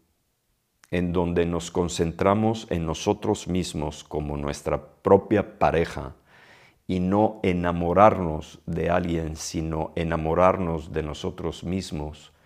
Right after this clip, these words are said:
implica un estado de concentración y de quietud y de silencio en donde podemos encontrar nuestras propias respuestas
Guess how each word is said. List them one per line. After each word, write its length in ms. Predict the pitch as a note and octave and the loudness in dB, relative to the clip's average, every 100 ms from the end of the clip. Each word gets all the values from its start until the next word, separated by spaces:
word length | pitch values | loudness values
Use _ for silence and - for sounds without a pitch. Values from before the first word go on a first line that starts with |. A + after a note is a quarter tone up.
| _ - - - | _ -20 -20 -10
implica 880 | - E2+ F#2+ F#2+ - G#2 G#2 G#2+ - _ _ _ _ _ _ _ - | -6 -4 -2 -2 2 2 2 0 -12 _ _ _ _ _ _ _ -4
un 420 | F#2 F#2 F#2 - | -2 0 -2 -2
estado 500 | F2 - A2 G#2 A2 | -4 0 4 6 6
de 140 | F#2+ | 2
concentración 1040 | - F2 D#2+ E2+ D#2+ E2 D#2 - F#2+ F#2+ F#2 | 0 -4 0 -2 -2 -2 -4 -2 0 0 -2
y 80 | F2+ | -4
de 180 | E2 E2 | -2 -2
quietud 640 | - E2 - - F#2 E2+ - | 0 -2 -2 -4 -2 -2 -6
y 120 | F2 | -4
de 180 | D#2 D#2+ | 0 0
silencio 800 | - E2+ D#2+ F2+ F2+ - F2+ F#2+ - _ - | -2 -4 0 2 0 -2 -4 -4 -12 _ -10
en 160 | F2 | -6
donde 240 | E2 E2+ E2 | -2 0 0
podemos 540 | - F2 F#2+ G2+ G#2 | 2 2 4 0 -2
encontrar 880 | F#2 D#2 D#2+ D2+ - F2+ F#2 F#2 - - _ _ | -4 -2 -4 -4 2 4 6 4 -8 -20 _ _
nuestras 720 | E2 D#2+ D#2+ - E2 E2 D#2 - | -6 -4 -4 -4 -2 0 -2 -4
propias 480 | - G2+ A#2 A#2 | 4 4 4 2
respuestas 960 | G2 F2+ - G2 F#2+ - - C#2+ D#2 - | 2 -4 -2 2 2 2 -6 -6 -6 -16